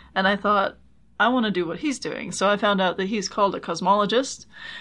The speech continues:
Um, the cosmologist is someone who studies the cosmos as a whole, you know, the universe. And so I said, "I wanna be a cosmologist."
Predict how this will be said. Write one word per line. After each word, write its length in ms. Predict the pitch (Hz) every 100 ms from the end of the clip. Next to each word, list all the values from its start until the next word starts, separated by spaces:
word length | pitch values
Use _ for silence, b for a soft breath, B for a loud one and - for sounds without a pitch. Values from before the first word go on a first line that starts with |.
| B
Um, 380 | 208 196 175 170 -
the 100 | 185
cosmologist 680 | 190 180 185 185 180 180
is 100 | 180
someone 260 | 180 190 185
who 100 | 185
studies 420 | 185 190 185 175
the 100 | 190
cosmos 560 | - 196 202 220 240 185
as 120 | 170
a 60 | 165
whole, 360 | - 214 262
you 100 | 196
know, 160 | 156 165
the 100 | 170
universe. 480 | 180 202 240 240 -
And 280 | 202 196
so 120 | 202 190
I 80 |
said, 160 | 180 196
"I 100 | 196
wanna 200 | 233 220
be 100 | 196
a 60 | 180
cosmologist." 720 | 185 170 - - - -